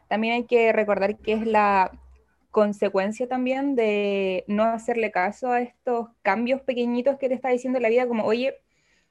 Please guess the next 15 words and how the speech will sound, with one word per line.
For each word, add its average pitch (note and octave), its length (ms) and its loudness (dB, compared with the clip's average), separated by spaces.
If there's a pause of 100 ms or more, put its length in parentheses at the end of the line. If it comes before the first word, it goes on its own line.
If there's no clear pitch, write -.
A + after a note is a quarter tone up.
(140)
por G3 160 2
acá, A3 420 0
suelta G#3+ 240 -2
la G3 80 -2
situación, A#3 760 -2
oye, A3 440 0
ya, F#3+ 180 -4
po, - 220 -16
segunda F#3+ 380 -10
oportunidad, A#3+ 480 -8 (100)
por - 120 -10
acá, - 260 -10 (720)
soltá G3 400 -2
la C4 100 -4
situación". B3+ 540 -10